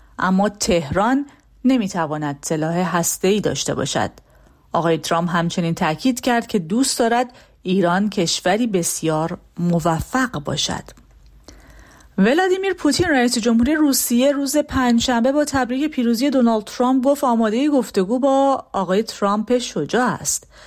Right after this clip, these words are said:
آقای پوتین پیشتر در پاسخ به سوالی درباره ترجیح او درباره رئیس جمهور آینده آمریکا گفته بود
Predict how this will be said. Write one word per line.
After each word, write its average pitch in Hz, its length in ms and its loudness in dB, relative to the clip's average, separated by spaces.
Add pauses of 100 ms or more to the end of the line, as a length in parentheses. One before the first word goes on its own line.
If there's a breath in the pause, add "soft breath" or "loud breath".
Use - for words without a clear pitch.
(440 loud breath)
آقای 160 240 0
پوتین 196 380 0
پیشتر 180 420 0
در 208 180 0
پاسخ 175 420 -2
به 190 100 0
سوالی 185 360 2
درباره 185 460 2
ترجیح 202 680 0
او 143 340 0 (460 loud breath)
درباره 180 500 2
رئیس 190 320 0
جمهور 175 340 0
آینده 170 760 0
آمریکا 156 500 -2
گفته 214 400 -2
بود 240 300 0